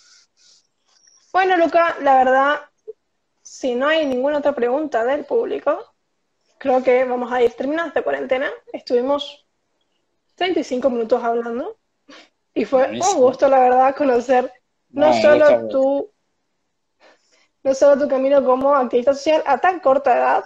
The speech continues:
Speaker 1: sino también tu perspectiva en varias cuestiones que están sucediendo en este momento. Bueno, antes
Speaker 2: Buenísimo.
Speaker 1: de, de que nos vayamos, te dejo unos minutos para que des tu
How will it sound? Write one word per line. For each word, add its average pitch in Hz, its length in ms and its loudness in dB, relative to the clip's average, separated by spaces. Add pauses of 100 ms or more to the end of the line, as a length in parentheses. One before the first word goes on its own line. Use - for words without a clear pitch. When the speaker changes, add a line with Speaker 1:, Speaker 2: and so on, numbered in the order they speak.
(100)
Speaker 1:
sino 247 340 -4
también 302 540 0 (360)
tu 349 120 0
perspectiva 294 500 0
en 285 80 0
varias 254 200 0
cuestiones 277 720 -4 (460)
que - 80 -6
están 262 260 -6
sucediendo 262 400 -2
en 247 60 -6
este 247 140 -8
momento. 254 420 -10 (1300)
Bueno, 277 300 0
antes 294 260 0 (260)
Speaker 2:
Buenísimo. 262 120 2
Speaker 1:
de, 269 380 -2 (920)
de 247 560 0
que 240 100 -4
nos 254 120 -2
vayamos, 339 420 0
te 254 140 2
dejo 262 300 2
unos 269 260 2
minutos 349 520 -2
para 254 260 0
que 254 180 -2
des 247 260 -2
tu - 280 -6